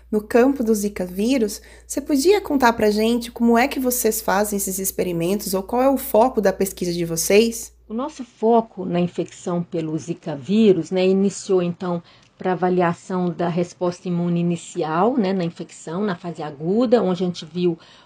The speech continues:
Speaker 2: um, um, uma quantidade de citocinas inflamatórias e algumas já tentando regular, como a I L um R A, tentando fazer um, um controle ali da, da,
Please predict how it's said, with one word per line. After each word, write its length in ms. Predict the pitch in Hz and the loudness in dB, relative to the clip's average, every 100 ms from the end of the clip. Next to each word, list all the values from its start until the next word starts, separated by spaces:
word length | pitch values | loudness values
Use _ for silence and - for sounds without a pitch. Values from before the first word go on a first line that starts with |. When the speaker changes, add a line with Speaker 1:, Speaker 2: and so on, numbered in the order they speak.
| - | -8
Speaker 2:
um, 280 | 185 180 - | -4 -4 -4
um, 520 | 175 180 165 160 156 - | -6 -4 -4 -6 -8 -8
uma 140 | 175 | -8
quantidade 540 | 170 180 180 170 180 175 | -6 -8 -6 -2 -2 -2
de 60 | |
citocinas 580 | - - 170 - 175 165 | -10 -10 -8 -6 -6 -6
inflamatórias 960 | 165 170 165 156 - 202 208 180 170 180 | -8 -6 -6 -6 -2 2 2 2 0 0
e 80 | |
algumas 500 | 170 160 170 202 180 151 | 0 0 2 2 0 0
já 260 | 180 190 185 - _ | 2 2 0 -8 _
tentando 380 | 190 170 185 170 | -8 -6 -4 -2
regular, 560 | 151 156 151 165 202 202 | -2 -4 -2 0 0 -2
como 240 | 185 170 | -6 -4
a 40 | |
I 120 | 170 165 | -2 -2
L 200 | 160 165 | -2 -4
um 120 | 156 | -4
R 280 | 151 143 156 | -6 -4 -2
A, 220 | 180 196 - _ | -2 -2 -8 _
tentando 400 | 185 175 180 175 | -8 -8 -6 -8
fazer 280 | - 165 175 | -8 -10 -6
um, 220 | 170 165 | -6 -6
um 20 | |
controle 720 | 170 - 170 - 170 175 175 160 | -8 -8 -8 -6 -2 0 0 -4
ali 180 | 156 | -6
da, 300 | 156 156 147 - | -10 -8 -12 -12
da, 340 | 143 147 - | -12 -12 -12